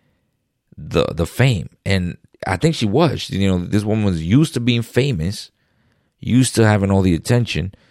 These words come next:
It was taken away kind of 'cause her career just, what that happens in show business, and she wanted it back. And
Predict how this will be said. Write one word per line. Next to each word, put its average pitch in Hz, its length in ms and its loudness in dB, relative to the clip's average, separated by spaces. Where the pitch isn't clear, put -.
It - 80 -2
was 85 140 0
taken 110 340 0
away 110 360 4
kind 82 320 -2
of 80 100 -4
'cause 76 180 -6
her 80 160 -6
career 90 380 2
just, - 220 -8
what 71 260 -2
that 80 160 2
happens 82 460 0
in 82 80 -4
show 98 240 2
business, 80 440 -2
and 87 480 -2
she - 160 -8
wanted 78 320 -2
it 80 120 -2
back. 120 440 -2
And - 220 -16